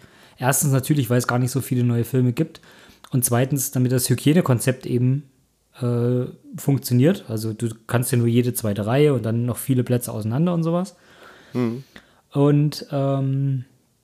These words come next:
Speaker 1: um die Zuschauerzahl zu bekommen, die sie eben brauchen für den Film,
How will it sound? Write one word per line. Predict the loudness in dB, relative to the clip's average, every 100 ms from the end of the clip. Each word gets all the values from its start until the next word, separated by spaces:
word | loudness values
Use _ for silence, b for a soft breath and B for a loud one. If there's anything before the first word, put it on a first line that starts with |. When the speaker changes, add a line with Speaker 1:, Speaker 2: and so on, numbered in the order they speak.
| _ _ _ -4
Speaker 1:
um | -2 0
die | 2 4 2 0 -4
Zuschauerzahl | 2 2 4 4 4 2 -2 -2 0 0 -4 -8
zu | -8 -6
bekommen, | -2 2 2 2
die | 0
sie | 0 0
eben | 0 0 2 0 -2 -6
brauchen | 0 2 2 0
für | 0
den | -4
Film, | -2 0 0 -2